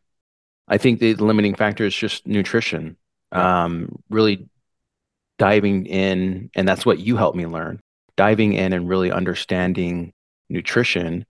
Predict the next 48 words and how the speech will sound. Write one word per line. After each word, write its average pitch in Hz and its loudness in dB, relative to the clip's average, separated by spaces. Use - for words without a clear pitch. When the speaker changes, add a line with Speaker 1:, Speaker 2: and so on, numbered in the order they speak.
Speaker 1:
Um, 85 -2
and 98 -8
not, 82 -4
on 90 -6
top 101 0
of 90 -4
that, 87 0
I 95 2
mean, 95 0
even 107 0
before 92 0
I 92 -4
met 92 0
you, 107 4
I, 87 0
you 95 -6
know, 82 -6
took - -8
a 82 -8
couple 95 -2
nutrition 90 -4
classes 85 -2
at, 82 -4
you 95 -4
know, 85 -6
the - -6
college 104 2
and 90 -6
stuff - -6
like 82 -4
that 80 -4
to - -12
get 85 -4
myself - -6
a 87 -6
little 85 -2
bit 82 -4
more 82 -6
knowledge 82 -6
from 92 0
a 85 0
book - -2
standpoint. 80 -4
But 92 4
I 107 -2
think - -2
meeting 107 2
you, 101 2